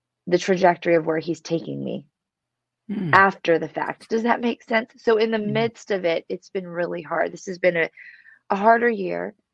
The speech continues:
Speaker 1: but there, like you said, there's been such beautiful moments where I've gotten to see his leadership. And now being a little bit on the other side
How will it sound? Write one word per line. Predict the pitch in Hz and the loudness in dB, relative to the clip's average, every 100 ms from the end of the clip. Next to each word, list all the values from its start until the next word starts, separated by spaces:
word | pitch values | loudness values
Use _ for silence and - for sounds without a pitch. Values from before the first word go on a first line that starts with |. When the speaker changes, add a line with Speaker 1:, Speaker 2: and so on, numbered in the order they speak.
| _ | _
Speaker 1:
but | 196 | -2
there, | 208 202 | 0 0
like | 196 185 | -2 -6
you | 190 | -8
said, | - 175 175 | -6 -6 -2
there's | 180 175 | -4 -4
been | 190 180 | -8 -10
such | 156 - 190 - - - _ _ _ _ 175 | -8 -2 -2 -2 -8 -18 _ _ _ _ -4
beautiful | 190 233 220 208 | 2 2 2 0
moments | 190 180 175 - - - _ - | 2 0 -2 -8 -14 -20 _ -2
where | 170 | 0
I've | 175 170 | 0 -2
gotten | - 180 | -4 -4
to | 165 | -8
see | - 180 | -8 -6
his | 160 160 | -4 -4
leadership. | 160 156 160 - 160 - 180 | -4 -2 -2 0 -2 -2 -4
And | 165 156 143 _ _ _ _ _ - | -2 -4 -8 _ _ _ _ _ -10
now | 196 196 202 | 2 6 6
being | 208 196 | 6 4
a | 180 | 4
little | 180 | 6
bit | 175 170 | 6 2
on | 165 | 0
the | 165 - | -2 0
other | 165 175 185 | 2 4 2
side | 180 - 156 160 151 | 0 0 0 0 -6